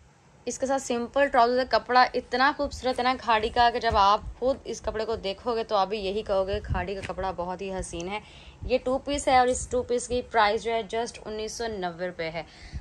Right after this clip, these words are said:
जल्दी से अपना order place करें, बड़ी ईद sale से, और जो offer मैंने लगाई हुई है आप लोगों के लिए, no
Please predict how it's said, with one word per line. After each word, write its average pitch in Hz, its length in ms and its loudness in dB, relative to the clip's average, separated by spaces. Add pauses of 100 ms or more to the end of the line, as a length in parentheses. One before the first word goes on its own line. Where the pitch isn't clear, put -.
जल्दी 247 320 4
से 311 100 4
अपना 311 240 4
order 277 240 8
place 277 260 4
करें, 277 260 2
बड़ी 240 180 2 (100)
ईद - 220 -8
sale 240 260 -4
से, 240 200 -6
और - 420 0
जो 202 120 -6
offer 240 300 0
मैंने 262 160 4
लगाई 220 240 4
हुई 220 100 -6
है 233 60 2
आप 208 140 4
लोगों 220 160 -6
के 220 80 -8
लिए, 220 300 -6
no 208 140 0